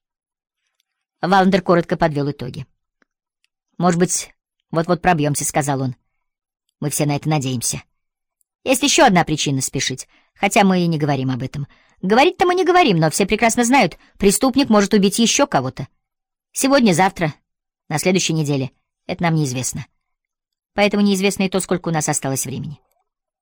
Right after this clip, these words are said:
Если оно вообще у нас осталось". После совещания, когда все уже расходились, Валандер решил было сказать несколько приветливых слов Тернбергу, но раздумал.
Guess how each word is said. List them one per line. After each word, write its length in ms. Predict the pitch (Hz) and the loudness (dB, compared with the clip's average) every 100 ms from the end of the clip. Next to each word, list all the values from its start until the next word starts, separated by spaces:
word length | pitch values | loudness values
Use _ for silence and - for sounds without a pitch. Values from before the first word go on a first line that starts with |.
| _ _ _ | _ _ _
Если 200 | 139 156 | -8 -4
оно 140 | 151 | -2
вообще 280 | 147 147 143 | -2 -2 -4
у 40 | 123 | -6
нас 160 | - | -6
осталось". 480 | 120 - 117 - - _ _ _ _ _ _ _ _ _ _ _ _ _ _ _ | -6 -8 -8 -8 -10 _ _ _ _ _ _ _ _ _ _ _ _ _ _ _
После 240 | 247 254 | -2 0
совещания, 440 | 240 247 - 294 202 | 2 0 2 2 2
когда 260 | 175 170 | 0 0
все 160 | 160 165 | 0 0
уже 120 | 156 | 0
расходились, 540 | 156 - 160 147 147 - - - | -2 0 0 0 -2 -6 -14 -10
Валандер 440 | 175 202 269 220 175 | 0 2 4 4 4
решил 260 | 185 - | 2 0
было 160 | 220 220 | 0 0
сказать 400 | 214 208 208 208 | 0 0 -2 -2
несколько 340 | 202 196 - | -4 -6 -10
приветливых 460 | 196 202 185 190 185 | -4 -2 -2 -2 -4
слов 240 | - 185 - _ _ _ _ _ - | 0 -2 -4 _ _ _ _ _ -2
Тернбергу, 460 | 285 202 160 151 - | 2 2 2 -2 0
но 140 | 226 | 2
раздумал. 480 | 196 127 135 135 | 2 2 -2 -2